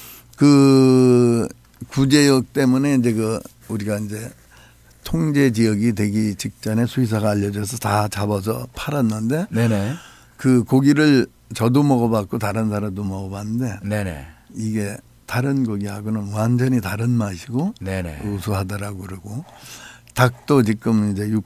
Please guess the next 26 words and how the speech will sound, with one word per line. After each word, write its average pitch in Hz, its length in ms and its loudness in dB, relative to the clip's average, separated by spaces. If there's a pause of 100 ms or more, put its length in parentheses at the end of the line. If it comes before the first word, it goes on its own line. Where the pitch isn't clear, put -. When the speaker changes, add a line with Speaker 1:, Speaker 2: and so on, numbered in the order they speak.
(100)
Speaker 1:
개 101 460 -2 (300)
이만 117 380 4
마리를 98 640 -2
했는데 104 640 -8
Speaker 2:
네네. 92 320 -6 (480)
Speaker 1:
그 123 140 -12
닭도, 143 720 -2 (280)
예, 101 320 -6 (100)
다른 110 380 -2
닭고기하고 98 840 -10
맛이 98 320 -14 (500)
다릅니다. 110 580 -12
Speaker 2:
아. 85 380 -10
Speaker 1:
그러니까 117 240 0
세 208 360 6
번씩 180 520 2 (380)
사료를 139 420 4
발효를 110 360 4
시켜 - 260 -2
먹입니다, 101 500 -4
우리가. 92 180 -10
Speaker 2:
아, 104 480 0
그렇군요. 82 540 -10
Speaker 1:
예. 98 280 -6 (420)
Speaker 2:
세 147 300 4
번씩 135 540 4